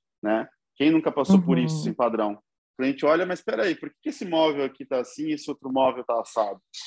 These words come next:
Speaker 1: Né? Porque ele tá comparando dentro da própria casa, porque tem dois padrões ali.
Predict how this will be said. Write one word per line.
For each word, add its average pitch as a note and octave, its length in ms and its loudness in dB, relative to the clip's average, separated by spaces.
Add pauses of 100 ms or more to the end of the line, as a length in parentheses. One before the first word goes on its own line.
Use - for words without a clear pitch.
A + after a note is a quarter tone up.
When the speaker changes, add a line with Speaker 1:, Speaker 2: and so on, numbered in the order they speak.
(400)
Speaker 1:
Né? C#3 300 -2 (100)
Porque C3 200 -6
ele C3 120 0
tá C3+ 120 -2
comparando E3 600 0
dentro D3+ 240 -6
da F3 80 -4
própria D#3+ 380 -4
casa, A#2 400 -4
porque - 180 -20
tem C3+ 140 -10
dois D#3 260 2
padrões F3 540 0
ali. A#2 280 -2